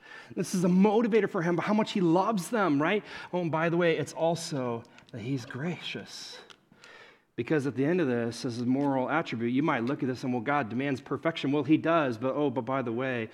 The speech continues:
he also doesn't expect you to be perfect, because he can do <laughs> that for you.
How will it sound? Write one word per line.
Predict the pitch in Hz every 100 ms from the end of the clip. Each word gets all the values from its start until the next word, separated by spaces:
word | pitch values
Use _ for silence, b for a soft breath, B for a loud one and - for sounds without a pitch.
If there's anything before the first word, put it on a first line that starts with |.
| B B -
he | 135
also | 120 131
doesn't | 117 110 107
expect | - 113 -
you | 101
to | 92
be |
perfect, | 107 117 - 120 - - _ _ _ _ _ _ _ _
because | - - 113
he | 135
can | 117 113
do | 110
<laughs> | -
that | 143 120
for | - 101
you. | 104